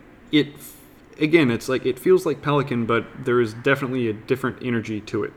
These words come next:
which, um, I don't know. I, it's not, like, was not unwelcomed. Um, and it feels like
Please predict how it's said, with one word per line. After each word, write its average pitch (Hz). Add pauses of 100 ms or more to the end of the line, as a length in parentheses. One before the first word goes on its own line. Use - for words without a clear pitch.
(160)
which, - (540)
um, 113 (680)
I -
don't 180
know. 160 (200)
I, 123 (140)
it's 139
not, 147
like, 131
was 123
not 143
unwelcomed. 151 (240)
Um, 113 (1400)
and 135
it 127
feels 160
like 143